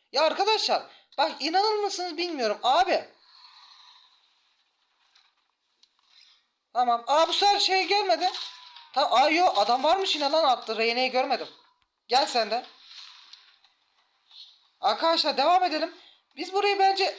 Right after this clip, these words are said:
uuu, headshot yedi. Sen de headshot yiyeceksin oğlum. Çık oradan. Headshot yemedi arkadaşlar. Yapacak başka bir şey, başka bir şey yok.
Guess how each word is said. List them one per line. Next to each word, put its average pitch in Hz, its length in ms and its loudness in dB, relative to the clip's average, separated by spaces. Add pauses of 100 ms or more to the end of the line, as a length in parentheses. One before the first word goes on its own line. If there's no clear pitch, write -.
(100)
uuu, 480 460 6
headshot 381 360 0
yedi. 381 340 0
Sen 392 340 0
de 381 80 2
headshot 359 280 -2
yiyeceksin 339 400 -6
oğlum. 262 380 0
Çık 392 200 -2
oradan. 220 360 0 (2000)
Headshot 415 400 0
yemedi 359 300 2
arkadaşlar. 226 480 0
Yapacak 277 460 -4
başka 208 260 -4
bir 190 60 -12
şey, 175 240 -6
başka 185 240 -2
bir 160 60 -12
şey 156 160 -12
yok. 220 160 -6